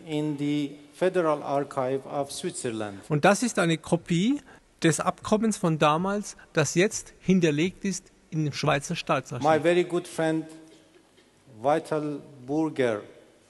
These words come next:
Speaker 1: tried to find it and present this copy to the embassy to be shown tonight.
Speaker 2: Mein sehr guter Freund Vital Burger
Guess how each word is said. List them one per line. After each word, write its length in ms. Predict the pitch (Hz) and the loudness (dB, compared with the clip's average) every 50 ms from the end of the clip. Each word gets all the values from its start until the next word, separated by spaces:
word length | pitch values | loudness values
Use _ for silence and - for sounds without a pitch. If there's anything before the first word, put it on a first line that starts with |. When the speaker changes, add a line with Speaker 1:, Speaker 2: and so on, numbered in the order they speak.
| _ _ _ _ _ | _ _ _ _ _
Speaker 1:
tried 400 | - - 131 127 131 131 131 131 | -4 0 2 4 4 4 2 -2
to 100 | - 139 | -8 -12
find 440 | 127 - - 127 131 143 147 147 127 | -8 -4 -2 0 0 0 -2 -2 -2
it 180 | 127 131 127 - - - - - _ _ _ _ - | -4 -4 -6 -8 -14 -18 -20 -20 _ _ _ _ -8
and 380 | 131 131 131 127 131 135 135 | -4 -2 -2 0 0 -2 -4
present 460 | - - 135 123 120 147 151 156 151 151 | -4 -4 -4 -2 -2 -2 -2 -2 -2 -4
this 200 | 151 139 143 - | -8 -8 -8 -4
copy 320 | - 139 131 131 - 139 | -4 -4 -4 -2 -6 -8
to 160 | 135 - 147 135 | -8 -8 -10 -8
the 120 | 135 147 | -4 -4
embassy 640 | 160 170 165 151 131 113 - - - 123 120 131 127 - - | -2 -2 -2 -2 -2 -4 -6 -8 -8 -10 -10 -10 -12 -14 -14
to 100 | - 135 | -14 -10
be 120 | 127 135 127 | -8 -8 -8
shown 360 | - - 147 156 151 151 143 | -6 -6 -4 -4 -4 -4 -4
tonight. 440 | - 156 156 151 143 117 107 104 - - - - - - - - - - - - _ _ _ - - - - | -6 -6 -2 0 0 0 -2 -4 -8 -14 -18 -20 -20 -20 -20 -20 -20 -20 -20 -20 _ _ _ -20 -12 -4 0
Speaker 2:
Mein 200 | 156 160 160 151 | 4 4 4 4
sehr 200 | - 196 202 202 | 4 4 4 4
guter 260 | 185 208 202 185 180 | 2 2 2 2 2
Freund 420 | 170 - 170 175 180 190 190 160 175 | 2 2 4 4 4 4 4 2 2
Vital 340 | 196 180 - 190 175 160 147 | 2 4 6 6 6 6 4
Burger 600 | 131 180 202 247 240 208 - 175 165 190 214 | 4 4 4 4 4 2 2 2 4 4 2